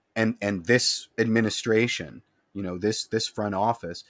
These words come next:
come good on, on some of the, on some of the hype here. And, and I don't think that's a, that's an unnecessary or an unfair expectation.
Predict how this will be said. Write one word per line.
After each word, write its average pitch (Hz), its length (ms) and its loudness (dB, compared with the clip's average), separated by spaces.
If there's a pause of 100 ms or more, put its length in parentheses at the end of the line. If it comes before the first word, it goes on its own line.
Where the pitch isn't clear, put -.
(280)
come 175 260 4
good 127 380 6
on, 101 280 -4
on 110 200 0
some 117 280 0
of 123 140 -2
the, 123 340 4
on 127 160 0
some 135 240 -2
of 131 80 -2
the 127 120 -2
hype 185 340 -2
here. - 380 -14
And, 113 260 -2
and 117 140 0
I 117 80 0
don't 127 240 -2
think 131 160 -4
that's 120 240 0
a, 113 120 0 (320)
that's 107 200 -2
an 120 180 -2
unnecessary 110 800 2
or 104 120 0
an 101 120 -4
unfair 107 500 0
expectation. 107 840 -6